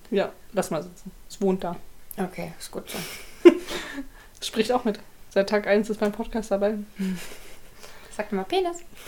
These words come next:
Speaker 1: <laughs> Ganz leise ins Mikro.
Speaker 2: <laughs>
Speaker 1: Penis. Das wäre super. Okay.
Speaker 2: Äh, was war da ihre Ohrringe? Entschuldigung.
Speaker 1: Sie hat nicht die gleichen Ohrringe in der vorigen Szene wie in der Szene danach.
Speaker 2: Was sind die Klamotten, die sie anhat? Sind die auch unterschiedlich?
Speaker 1: Ähm, ja, da hat sie, sie hat ja eine Jacke drüber, deswegen weiß ich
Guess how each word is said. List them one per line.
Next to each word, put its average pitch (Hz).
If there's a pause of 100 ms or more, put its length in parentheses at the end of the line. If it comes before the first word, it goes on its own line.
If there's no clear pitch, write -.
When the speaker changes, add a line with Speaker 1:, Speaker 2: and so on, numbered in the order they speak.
(320)
Speaker 1:
<laughs> -
Ganz 320
leise 233
ins 254
Mikro. 247
Speaker 2:
<laughs> -
Speaker 1:
Penis. 269 (260)
Das 175
wäre 165
super. - (400)
Okay. 262 (120)
Speaker 2:
Äh, 208
was 208
war 285
da 285
ihre 220
Ohrringe? 214
Entschuldigung. 190
Speaker 1:
Sie 175
hat 220
nicht 226
die 233
gleichen 202
Ohrringe 202
in 202
der 196
vorigen 233
Szene 202
wie 190
in 175
der 180
Szene 175
danach. -
Speaker 2:
Was 214
sind 226
die 220
Klamotten, 214
die 285
sie 285
anhat? 320
Sind 254
die 233
auch 208
unterschiedlich? 226
Speaker 1:
Ähm, 208
ja, 220
da 214
hat 202
sie, 214
sie 202
hat 196
ja 214
eine 208
Jacke 214
drüber, 202
deswegen 196
weiß 180
ich 208